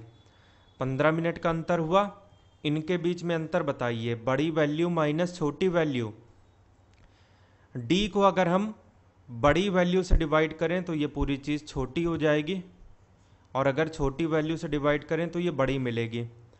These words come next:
तो D by thirty five बड़ी में, में से छोटी वैल्यू निकाल देंगे। तो ये पन्द्रह मिनट,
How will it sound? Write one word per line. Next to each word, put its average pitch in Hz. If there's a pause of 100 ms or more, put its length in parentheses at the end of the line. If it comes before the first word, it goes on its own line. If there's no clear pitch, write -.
(280)
तो 131
D 139 (100)
by 156
thirty 151
five 165
बड़ी 139
में, 151
में 139
से 135
छोटी 139
वैल्यू 139
निकाल 139
देंगे। 127 (1040)
तो 139
ये 139
पन्द्रह 151
मिनट, 180